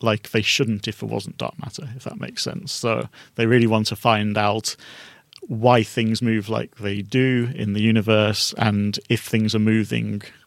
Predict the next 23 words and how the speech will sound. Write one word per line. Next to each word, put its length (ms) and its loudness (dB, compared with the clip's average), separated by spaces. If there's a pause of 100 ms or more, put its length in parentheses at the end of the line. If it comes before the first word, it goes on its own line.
(120)
uh, 180 2
in 140 -2
a 60 -2
way 280 2
that 400 -2
shows 580 -2
us 120 -10
that 200 -16
dark 320 -6
matter 320 -4
is 160 -6
in 220 -2
those 360 -4
areas 680 -6
and 280 -8
how 200 -6
it's, 320 -14 (240)
how 100 2
it 100 0
could 140 -14
form 340 0
and 140 -4
clump. 300 -8